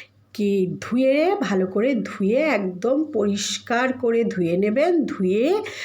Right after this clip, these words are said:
পুরো আমটা একইভাবে খোসাগুলোকে ছাড়িয়ে নেবেন। তারপর ছাড়ানো হয়ে গেলে ওই আম ঝু-, ঝোড়ার জন্য একটা ঝাড়ি নেবেন। ওই আমটাকে, পুরো আমটাকে একইভাবে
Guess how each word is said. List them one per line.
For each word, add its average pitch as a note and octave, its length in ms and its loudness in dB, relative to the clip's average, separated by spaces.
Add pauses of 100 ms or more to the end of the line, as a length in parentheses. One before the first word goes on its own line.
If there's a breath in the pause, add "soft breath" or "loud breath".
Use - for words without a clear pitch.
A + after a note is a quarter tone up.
(200 loud breath)
পুরো B3+ 320 2
আমটা G3+ 540 2
একইভাবে G3+ 1080 0
খোসাগুলোকে G#3+ 1080 0
ছাড়িয়ে E3+ 420 0
নেবেন। D#3 400 -2 (1000)
তারপর A#3 460 -2
ছাড়ানো G3 420 -2
হয়ে C#4+ 220 0
গেলে D#4 400 2 (440 loud breath)
ওই A#3 220 2
আম A3 460 2
ঝু-, F#3+ 520 0
ঝোড়ার G#3 440 2
জন্য D4 260 2
একটা A#3+ 640 0
ঝাড়ি F#3+ 360 0
নেবেন। B3 340 2 (520 loud breath)
ওই F#3+ 220 2
আমটাকে, F#3+ 540 0
পুরো B3+ 480 0
আমটাকে G3 760 0
একইভাবে G3 1300 0